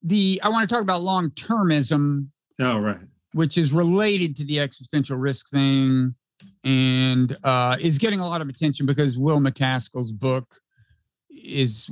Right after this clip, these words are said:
Speaker 1: I think it's called What We Owe the Future, is out, and it was a piece about him in the New Yorker, a piece about him in the Non-Zero Newsletter. P-, uh,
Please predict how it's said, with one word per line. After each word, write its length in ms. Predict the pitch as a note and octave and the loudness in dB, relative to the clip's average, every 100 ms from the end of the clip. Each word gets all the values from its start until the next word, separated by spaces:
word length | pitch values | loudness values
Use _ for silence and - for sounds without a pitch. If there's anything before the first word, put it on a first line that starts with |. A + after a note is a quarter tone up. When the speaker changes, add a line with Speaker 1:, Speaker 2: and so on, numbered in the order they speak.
| D#2+ | -8
Speaker 1:
I 100 | F#2 | -4
think 120 | C3 C3+ | 0 0
it's 100 | - | 0
called 160 | C#3 | 0
What 160 | B2+ C3+ | 0 0
We 140 | C#3 | 0
Owe 120 | C3+ C3 | 0 0
the 100 | A#2+ | -4
Future, 500 | C3+ B2+ C#3 B2+ B2+ | -4 -4 -2 -2 -2
is 180 | A#2+ | -2
out, 480 | C3 B2+ B2+ B2+ C3+ - | -2 0 -2 -4 -8 -10
and 1040 | B2+ B2 B2 B2 B2 B2+ B2+ B2+ B2 B2 - _ _ _ _ _ | -6 -2 -2 -2 0 0 0 0 0 -2 -4 _ _ _ _ _
it 60 | A3+ | -2
was 340 | F3+ D3+ - _ _ | 0 0 -2 _ _
a 20 | |
piece 180 | - D3+ | -2 0
about 200 | D3+ D#3 | 2 2
him 100 | D3 | 4
in 60 | C#3+ | 4
the 60 | |
New 60 | C#3+ | 4
Yorker, 580 | F3 G3+ F#3 F#3 F3 E3+ | 2 0 0 -2 0 -2
a 40 | |
piece 220 | D3 C#3 C3+ | -2 -4 -2
about 200 | C#3+ C3 | -4 -4
him 60 | |
in 100 | C3 | -4
the 40 | C3+ | -6
Non-Zero 320 | C#3 C3+ C#3 C#3+ | -4 -6 -8 -8
Newsletter. 840 | F#3+ B3 A3+ A#3 A3+ A3 G#3 G3 | -8 -8 -8 -6 -4 0 2 0
P-, 300 | E3+ C#3+ C3+ | 0 0 2
uh, 480 | C3+ C3+ C3+ C3+ C3 | 0 0 0 0 -2